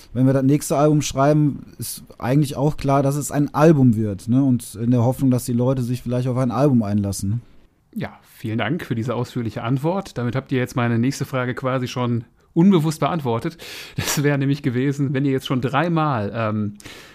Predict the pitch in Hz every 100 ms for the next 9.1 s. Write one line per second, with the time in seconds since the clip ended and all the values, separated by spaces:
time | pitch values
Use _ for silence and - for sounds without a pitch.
0 | _ 123 107 113 110 101 120 110 - 139
1 | - - 123 127 113 123 107 127 165 135
2 | 131 135 135 135 123 135 139 135 135 135
3 | 131 123 123 123 - 135 175 147 151 143
4 | 143 139 127 117 127 151 - - - _
5 | _ _ - 127 127 113 - 139 135 123
6 | 131 135 120 120 110 113 117 123 - 120
7 | 113 - 110 110 - 131 - 131 131 117
8 | 113 120 113 - 123 127 135 113 104 -